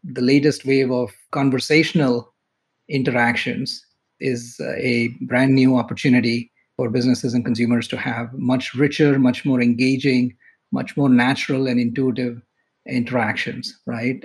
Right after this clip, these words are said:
And it, it's a fairly complex topic in terms of, you know, how do you do it? Who's doing it? What could you use it for? What technology do you need to use? Um, you know, how do you build it? What are the best practices?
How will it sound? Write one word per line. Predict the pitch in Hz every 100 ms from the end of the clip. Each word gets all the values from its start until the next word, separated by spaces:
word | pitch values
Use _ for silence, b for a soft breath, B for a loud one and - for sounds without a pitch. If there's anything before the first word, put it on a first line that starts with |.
| -
And | 127 117 120 120
it, | 117
it's | - 143
a |
fairly | 170 151 151
complex | 147 131 151 143 - - -
topic | - 180 185 160 160
in | 127
terms | 135 127 123
of, | 127 117 -
you | 147
know, | 117 120 -
how | 139 120
do | 120
you | 117
do | 165 175
it? | 170 165 -
Who's | 147 135
doing | 123 143 151 151
it? | 139 127 - b b b -
What | 127 127
could | 135
you | 120 123
use | 123 120
it | 107
for? | - 160 147 147 143 _ _ _
What | 123 131
technology | 120 117 120 123 127 143 135 - _ -
do | 135
you | 131
need | 127 -
to |
use? | 123 127 127 123 - - 135
Um, | 117 113 117 135 180 170 -
you | 127
know, | 120
how | 127
do | 117
you | 113
build | 135 131
it? | 131 123
What | 120 117
are |
the | 113
best | 117 -
practices? | 135 123 - 127 - 120 117